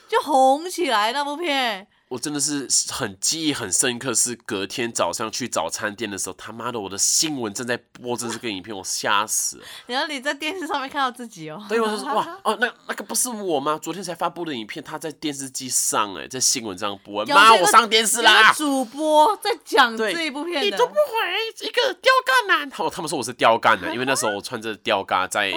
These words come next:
Speaker 2: 在宿舍演这一出戏这样子。
Speaker 1: 对，反正那部片的往后都还蛮多影片被问来去新闻授权啊什么之类，那时候所以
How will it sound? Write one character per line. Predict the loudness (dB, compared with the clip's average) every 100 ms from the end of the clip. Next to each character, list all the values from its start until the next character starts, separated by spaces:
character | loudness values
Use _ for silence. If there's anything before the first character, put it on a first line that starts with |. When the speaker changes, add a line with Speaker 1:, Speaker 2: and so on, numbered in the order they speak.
| -4
Speaker 2:
在 | -2 -2
宿 | -2 -4
舍 | -4 -4
演 | -4 -6 -8
这 | -8 -8
一 |
出 | -8 -10 -8
戏 | -8 -8
这 | -10
样 | -12 -12
子。 | -20 -20 _
Speaker 1:
对， | -8 -4 -4 -6 _ _
反 | -2
正 | -2 -2
那 | -4
部 | -4 -6
片 | -8 -8
的 | -8 -10
往 | -4 -4 -4 -10
后 | -10 -4 -4 -4 -12 _ _
都 | -6 -6
还 | -6
蛮 | -6 -6 -8 -12
多 | -12 -10
影 | -10 -12 -18
片 | -14 -12 -12 -14 _ -20 _
被 | -6 -6
问 | -6 -8
来 | -10 -12
去 | -12 -12 -10 -12 -14
新 | -12 -12 -12
闻 | -14 -14
授 | -12 -12
权 | -12 -14 -16 -16 -16
啊 | -14 -14
什 | -16 -20
么 | -16
之 | -14
类， | -16 -20 _ -6
那 | -4
时 | -2
候 | -6
所 | -6
以 | -12